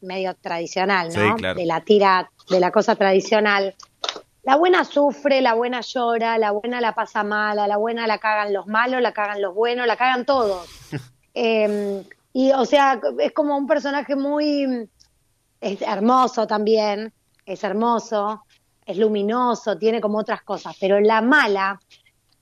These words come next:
Speaker 1: la oscuridad de la mala, el hacer cosas que vos como persona nunca harías,
Speaker 2: Ujú.
Speaker 1: ya te lleva a un juego, ¿entendés? Ya te,
Speaker 2: Claro.
Speaker 1: te lleva a jugar, a actuar como más profundamente, no sé,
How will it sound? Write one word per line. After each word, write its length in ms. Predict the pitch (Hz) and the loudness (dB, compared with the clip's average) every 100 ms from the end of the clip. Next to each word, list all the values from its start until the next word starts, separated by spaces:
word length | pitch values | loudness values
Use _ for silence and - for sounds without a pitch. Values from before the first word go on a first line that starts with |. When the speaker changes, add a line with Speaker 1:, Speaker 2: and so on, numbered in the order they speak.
| _ _ | _ _
Speaker 1:
la 100 | 226 | 0
oscuridad 580 | 220 - 247 254 269 339 | 0 0 0 2 2 4
de 120 | 294 | 4
la 160 | 240 214 | 2 0
mala, 480 | 214 214 202 196 196 | -2 -2 -2 -2 -2
el 100 | 196 | -4
hacer 320 | 180 262 262 | -4 -6 -4
cosas 300 | 285 294 285 | -4 -4 -6
que 80 | 220 | -4
vos 180 | 220 208 | -4 -4
como 240 | 262 226 | -4 -4
persona 720 | 208 185 - 254 247 254 220 | -4 -8 -2 0 2 2 2
nunca 300 | 208 240 247 | 0 2 2
harías, 800 | 311 262 226 190 180 185 - _ - | 4 4 4 2 0 -2 -10 _ -14
Speaker 2:
Ujú. 300 | 90 82 107 | -14 -12 -14
Speaker 1:
ya 160 | 127 311 | 2 4
te 120 | 320 | 4
lleva 220 | - 269 | 4 2
a 20 | 254 | 4
un 80 | |
juego, 420 | 220 - 359 226 196 | 2 4 4 4 0
¿entendés? 540 | 180 180 185 214 240 | -6 -8 -4 -2 0
Ya 100 | 262 | 0
te, 80 | 254 | 0
Speaker 2:
Claro. 160 | 247 | 0
Speaker 1:
te 100 | 220 | 0
lleva 300 | 196 269 294 | 0 2 2
a 40 | 277 | 2
jugar, 440 | - 202 233 269 | 0 0 2 2
a 400 | 277 220 196 196 | 2 2 0 -2
actuar 460 | 190 _ 233 254 285 | -6 _ 0 0 0
como 180 | 226 202 | -4 -2
más 180 | 233 240 | -2 -2
profundamente, 760 | 247 - 226 202 262 247 196 | -8 -4 -4 -2 -2 -2 -4
no 80 | 190 | -4
sé, 300 | 202 233 180 | 0 0 0